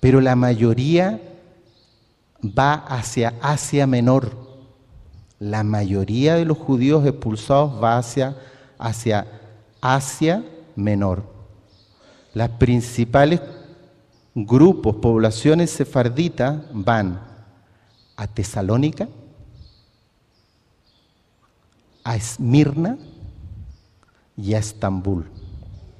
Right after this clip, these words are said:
¿Sí? Y a uno le traen recuerdos de esos nombres, ¿o no? O sea, el mismo pueblo judío que había ido a la dispersión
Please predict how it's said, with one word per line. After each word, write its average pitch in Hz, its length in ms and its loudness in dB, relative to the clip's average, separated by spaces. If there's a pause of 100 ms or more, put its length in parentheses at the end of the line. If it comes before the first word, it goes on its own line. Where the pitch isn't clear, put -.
(460)
¿Sí? 139 400 -8
Y 95 60 -6
a 90 80 -4
uno 117 240 -2
le 101 140 0
traen 117 360 0
recuerdos 123 480 4
de 151 80 6
esos 147 180 -2
nombres, 185 360 0
¿o 98 80 -2
no? 123 160 -4 (1120)
O 98 60 -12
sea, 107 300 0
el 92 100 -2
mismo 120 400 0
pueblo 131 340 4
judío 147 520 6
que 101 100 -4
había 92 240 -2
ido 104 180 2
a 120 40 4
la 127 140 4
dispersión 165 680 4